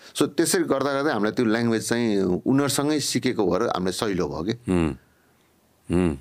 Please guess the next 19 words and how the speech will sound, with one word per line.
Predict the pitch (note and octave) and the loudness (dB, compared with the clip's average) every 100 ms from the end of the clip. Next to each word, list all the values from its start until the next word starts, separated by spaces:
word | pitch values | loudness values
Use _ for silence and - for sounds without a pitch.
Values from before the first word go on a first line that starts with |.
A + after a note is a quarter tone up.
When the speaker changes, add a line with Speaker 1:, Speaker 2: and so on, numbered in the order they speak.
| - | -4
Speaker 1:
So, | A#2 | 0
वान | A2+ C#3+ | 0 0
इयर | C#3+ C#3 | 0 0
त | C#3 D3 G#2 | 0 -2 0
just | A#2 - G2+ | -2 -2 -2
ल्याङ्ग्वेज | G2+ G#2 F#2 | 0 0 0
मात्र। | E2 G#2+ | 0 0
Speaker 2:
Just | G2+ | 0
ल्याङ्ग्वेज | G2+ G2 F2 | 0 0 0
मात्र | F2 E2 | 0 0
भयो। | E2 D2 D#2 | 0 0 -2
त्यसपछिको | D#2+ F#2+ F2 E2 F2+ F2 | -2 -2 0 2 2 0
स्टडिज | - F#2 F2+ - | 0 -2 -2 -2
त्यता | F#2+ G2 | -2 0
भयो। | B2+ | 0
त्यसपछि | D#3 C3 B2 A#2 | 0 -2 -2 -2
हजुर, | A2 F2+ G#2 | 0 2 0
अ, | G#2 F2+ F#2 F#2 F#2 | 2 2 2 2 0
किर्गिस्तान? | F2+ A#2+ A#2 - B2+ D#3+ | 0 0 0 0 -2 -2